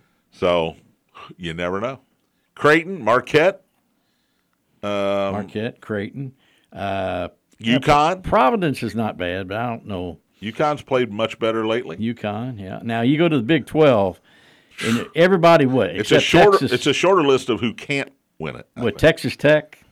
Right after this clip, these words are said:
Speaker 2: Is
Speaker 1: There's
Speaker 2: having
Speaker 1: only
Speaker 2: a
Speaker 1: ten teams in there, and Texas Tech in the last place is on the bubble.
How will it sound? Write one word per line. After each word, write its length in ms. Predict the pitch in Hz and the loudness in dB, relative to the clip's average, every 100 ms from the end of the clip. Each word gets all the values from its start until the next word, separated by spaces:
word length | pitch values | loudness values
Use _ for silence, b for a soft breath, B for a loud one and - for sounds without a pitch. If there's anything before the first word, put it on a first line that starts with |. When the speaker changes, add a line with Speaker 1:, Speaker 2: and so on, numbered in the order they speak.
| _ | _
Speaker 2:
Is 120 | - 110 | -12 -4
Speaker 1:
There's 160 | 123 | 0
Speaker 2:
having 80 | 139 | 2
Speaker 1:
only 140 | 214 | 2
Speaker 2:
a 20 | 160 | 2
Speaker 1:
ten 260 | 156 147 | 0 -2
teams 340 | 127 156 190 127 | -2 -4 -2 -2
in 140 | 185 | -2
there, 220 | 151 113 | 0 0
and 140 | 139 104 | -2 -2
Texas 400 | 151 165 123 - | -4 -2 -8 -4
Tech 280 | 156 165 151 | -2 -2 -4
in 140 | 110 | -4
the 60 | 110 | 0
last 360 | 127 165 - | 2 0 -2
place 420 | - 165 151 - - | -2 0 0 -4 -2
is 240 | 117 113 - | -2 -2 0
on 260 | 131 175 | 2 2
the 80 | 147 | 0
bubble. 400 | 123 156 180 - | 2 2 2 -4